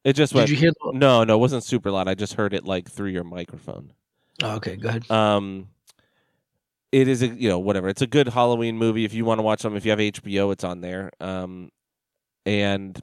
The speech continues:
Speaker 1: man, there was another one I was gonna tell you, and I totally fucking forgot. Uh, anyways, um, so I, I enjoyed that. I'd probably give that out of ten, like, a seven.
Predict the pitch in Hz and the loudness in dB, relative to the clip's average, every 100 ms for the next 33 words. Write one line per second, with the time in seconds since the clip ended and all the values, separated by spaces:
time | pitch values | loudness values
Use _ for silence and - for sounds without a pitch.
0 | 147 143 101 110 131 160 160 127 113 104 | -10 -8 -10 -8 -8 -8 -6 -8 -6 -10
1 | - 95 107 107 90 - 85 80 - - | -6 -6 -4 -6 -10 -12 -12 -12 -14 -16
2 | - - - - - - _ _ _ _ | -16 -18 -18 -18 -18 -20 _ _ _ _
3 | _ _ _ - 98 95 92 90 80 69 | _ _ _ -6 -2 0 -2 -4 -4 -8
4 | 55 - _ _ _ _ _ _ _ _ | -10 -18 _ _ _ _ _ _ _ _
5 | _ _ _ _ 139 117 92 90 - - | _ _ _ _ -2 -2 -4 -10 -12 -12
6 | - 107 104 107 123 117 117 127 139 160 | -2 0 0 2 0 2 0 -2 0 0
7 | 151 151 143 123 104 170 202 180 139 131 | 2 2 2 0 0 0 0 -2 -2 -2
8 | 117 131 165 160 156 175 185 175 160 202 | 0 0 0 -4 -4 -4 -6 -6 -8 -10
9 | - 101 87 110 135 | -10 -10 -8 -10 -12